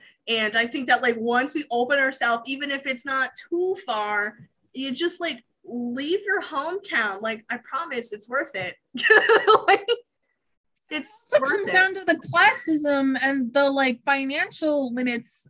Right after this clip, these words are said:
Speaker 2: of, like, some people can't afford to not live at home, and you could still have, like, you could still expand your horizons really greatly by,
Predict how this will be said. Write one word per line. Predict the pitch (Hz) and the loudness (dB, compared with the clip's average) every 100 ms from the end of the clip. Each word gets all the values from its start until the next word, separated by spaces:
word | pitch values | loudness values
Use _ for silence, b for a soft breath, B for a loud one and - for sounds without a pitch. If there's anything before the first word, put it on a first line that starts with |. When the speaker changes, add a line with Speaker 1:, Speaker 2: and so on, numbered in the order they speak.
| - | 0
Speaker 2:
of, | 247 | 2
like, | 247 226 220 - _ _ _ _ | 2 0 -4 -10 _ _ _ _
some | - 330 339 | 0 0 2
people | 349 359 320 | 2 0 -4
can't | - 320 311 | -2 0 0
afford | - 359 415 392 262 - | -2 0 4 2 0 -6
to | 285 269 254 240 | -2 0 2 0
not | 214 214 214 240 | 0 0 0 -2
live | 247 | -2
at | 214 269 | -4 -4
home, | 359 269 | -6 -4
and | 226 240 | 0 0
you | 254 | 0
could | 233 | -4
still | - - 370 370 | -4 -4 0 2
have, | 294 269 | 2 2
like, | 269 247 | 0 -2
you | 247 | -2
could | 247 220 | 0 -2
still | - 269 | -2 -2
expand | 262 - 240 247 226 | -2 -4 -2 0 0
your | 220 | -2
horizons | 220 196 214 247 247 202 196 214 | -2 2 2 2 0 -2 -2 0
really | 196 226 220 214 202 | 0 0 0 -2 -4
greatly | 185 226 247 220 208 202 | -2 -2 -2 -2 0 0
by, | 190 202 196 | 2 4 4